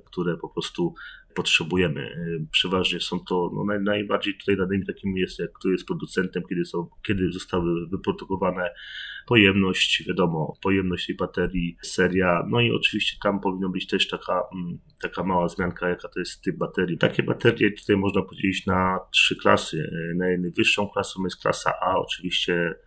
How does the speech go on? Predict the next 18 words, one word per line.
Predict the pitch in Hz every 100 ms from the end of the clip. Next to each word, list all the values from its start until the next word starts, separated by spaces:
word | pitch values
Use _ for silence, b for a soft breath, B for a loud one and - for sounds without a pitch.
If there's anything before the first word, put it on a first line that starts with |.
| _
jest | 107 -
to | 90
klasa, | - 95 - 90 - - -
mm, | 87 87
są | 101
to | 95 92
baterie | 92 - 95 95
klasy, | 90 - 87 - 92
które | - 92 92 90 - - -
odznaczają | 90 85 - 90 87 87
się | - 87 90 -
najwyższymi, | 90 87 85 - - 90 85 85 B B B -
najwyższą | 87 - - 92
jakością, | 87 - 92 - 98 92 - -
produkowane | 87 92 95 95 92
zgodnie | 85 92 92 90
z | 87 87
rog-, | 92